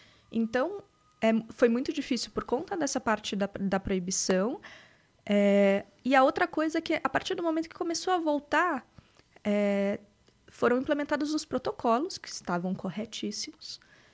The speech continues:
mas eram muito caros pra qualquer produção independente de poder seguir. Por exemplo, a gente testava três vezes na semana, todo mundo.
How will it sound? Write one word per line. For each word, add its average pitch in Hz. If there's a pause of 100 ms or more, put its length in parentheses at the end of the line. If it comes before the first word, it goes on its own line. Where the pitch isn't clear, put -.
(360)
mas 359
eram 240
muito 285
caros 269
pra 277
qualquer 277
produção 294
independente 262
de 269
poder 294
seguir. 285 (640)
Por 214
exemplo, 190
a 196
gente 226
testava 262
três 262
vezes 277
na 311
semana, 302 (640)
todo 208
mundo. 262